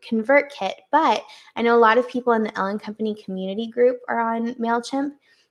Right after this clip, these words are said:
and someone in there is bound to know the answer to this question. And the Ellen Company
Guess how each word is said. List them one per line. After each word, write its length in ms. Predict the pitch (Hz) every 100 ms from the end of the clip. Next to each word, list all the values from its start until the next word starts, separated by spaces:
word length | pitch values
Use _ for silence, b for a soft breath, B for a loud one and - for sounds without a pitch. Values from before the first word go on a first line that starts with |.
| _ 226
and 360 | 220 208 - -
someone 420 | - 247 247 247
in 160 | 214 202
there 180 | 202 196
is 160 | 185 185 -
bound 360 | 170 170 175 180
to 140 | 190
know 300 | 180 170 170
the 200 | 170 -
answer 260 | 170 - 165
to 80 | 160
this 200 | 170 -
question. 500 | 180 175 - 185 180 B B B
And 260 | 208 196 190 - _ 214
the 120 | -
Ellen 240 | 214 247
Company 640 | 254 247 233 220 202 196